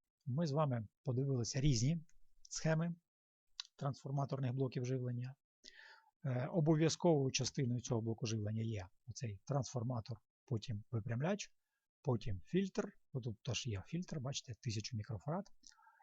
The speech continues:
і потім схема стабілізації, яка може бути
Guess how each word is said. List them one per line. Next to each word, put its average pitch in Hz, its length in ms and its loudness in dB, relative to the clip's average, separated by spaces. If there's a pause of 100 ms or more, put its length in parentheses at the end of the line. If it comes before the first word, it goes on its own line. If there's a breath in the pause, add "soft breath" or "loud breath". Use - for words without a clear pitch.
(140 loud breath)
і 151 100 4
потім 180 480 2 (140)
схема 151 540 -2
стабілізації, 113 800 0
яка 107 220 0
може 113 200 0
бути 107 240 -6